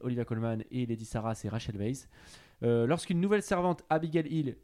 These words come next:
alias Emma Stone, arrive à la cour, Lady Sarah la prend sous son aile, pensant qu'elle pourrait être une alliée. Abigail va y avoir l'opportun-, va avoir, pardon, va y voir, <laughs> va y avoir.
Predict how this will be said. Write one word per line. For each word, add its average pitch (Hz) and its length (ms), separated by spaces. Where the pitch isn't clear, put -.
alias 113 500
Emma 113 200
Stone, 113 340
arrive 160 240
à 139 80
la 117 80
cour, 151 340
Lady 139 220
Sarah 131 300
la 127 100
prend 165 160
sous 156 140
son 117 200
aile, 139 220
pensant 135 300
qu'elle 127 200
pourrait 123 360
être - 320
une 170 160
alliée. 110 380
Abigail 147 400
va 147 160
y 139 60
avoir 127 280
l'opportun-, 143 540
va 135 240
avoir, 135 200
pardon, - 220
va 139 160
y 165 100
voir, 151 400
<laughs> 113 160
va 110 100
y 104 80
avoir. 101 460